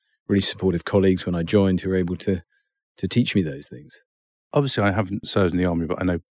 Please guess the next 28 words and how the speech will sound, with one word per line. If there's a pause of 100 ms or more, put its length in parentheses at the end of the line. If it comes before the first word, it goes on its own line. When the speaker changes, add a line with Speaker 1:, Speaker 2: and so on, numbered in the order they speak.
(180)
Speaker 2:
plenty
of
people
that
have. (540)
Compared
to (240)
business
life,
though,
is
there (500)
not (240)
this, (240)
may-,
maybe
there
isn't,
and
you'll,
you'll (100)
tell
me,
this,
this
adrenaline (580)
or
this